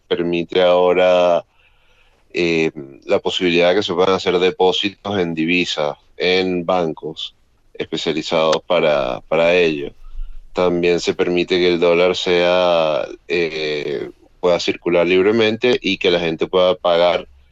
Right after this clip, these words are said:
y cobrar todas las cosas en dólares o en cualquier divisa práctica que se le ocurra.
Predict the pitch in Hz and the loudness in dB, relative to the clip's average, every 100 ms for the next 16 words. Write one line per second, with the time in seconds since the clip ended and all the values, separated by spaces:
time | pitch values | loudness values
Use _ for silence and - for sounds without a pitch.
0 | _ _ - 87 92 87 82 80 78 - | _ _ -12 -4 0 2 4 2 -2 -2
1 | 92 90 85 - 85 90 90 80 80 87 | 0 2 0 -4 -4 -4 -4 -2 2 2
2 | 85 73 - - - 82 95 92 87 82 | 2 0 -4 -16 -6 0 2 2 0 -4
3 | - 82 82 82 85 - 87 85 82 76 | -2 -2 0 -2 -2 -2 0 2 2 2
4 | - - 87 80 85 85 82 76 76 80 | -2 0 0 0 -4 -4 -4 -6 -4 -4
5 | - 90 82 73 | -2 -2 -2 -6